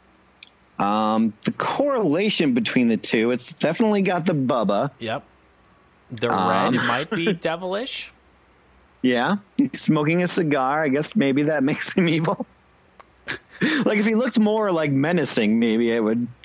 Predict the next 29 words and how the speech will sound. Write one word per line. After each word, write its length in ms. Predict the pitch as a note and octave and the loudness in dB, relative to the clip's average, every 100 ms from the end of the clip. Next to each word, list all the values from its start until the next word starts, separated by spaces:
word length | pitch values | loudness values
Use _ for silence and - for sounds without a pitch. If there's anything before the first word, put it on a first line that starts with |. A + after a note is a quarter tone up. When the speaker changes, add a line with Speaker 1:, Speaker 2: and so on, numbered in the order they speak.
| - - - | -18 -18 -2
Speaker 1:
really 460 | B2 D3+ D#3+ C3 B2+ | 0 2 2 0 0
totally 400 | - C3 A#2+ A2+ | 0 0 2 0
sell 260 | - A#2+ | 0 0
me 160 | G#2 G2 | 2 2
on 220 | F#2+ F#2 | 2 2
it, 160 | G2+ F#2+ | 0 0
but 160 | G2 | -2
he 100 | A#2 | 0
just 160 | B2 C#3 | 0 0
kind 200 | D3+ C3 | 0 0
of 120 | A2+ | 2
looks 220 | A#2+ A#2 | 0 0
like 160 | B2+ A2 | 0 0
a 60 | G2 | 0
fat 320 | C3+ A#2+ - | 0 -2 0
guy. 500 | B2+ - - F#3 F#3 - _ _ _ _ _ _ _ _ | -2 -4 -4 -2 -4 -6 _ _ _ _ _ _ _ _
<laughs> 160 | A#3+ A3+ F#3+ - _ _ _ _ _ _ _ _ _ _ _ _ _ _ _ _ _ _ _ _ _ _ _ _ _ _ - | -2 -2 -4 -14 _ _ _ _ _ _ _ _ _ _ _ _ _ _ _ _ _ _ _ _ _ _ _ _ _ _ -8
Speaker 2:
I'm 180 | B2+ D#3+ | -6 -4
gonna 180 | D#3 | -6
give 120 | D3 C#3+ | -2 0
Speaker 1:
So 140 | D3+ | 0
Speaker 2:
it 80 | C#3 | 0
Speaker 1:
I'd 60 | |
probably 300 | C3 A3+ G3+ D#3+ | 0 0 0 0
go 120 | D3 | 0
with, 80 | B2 | 0
like, 120 | - | -2
a 60 | |
six, 400 | - - - - | -4 -6 -8 -14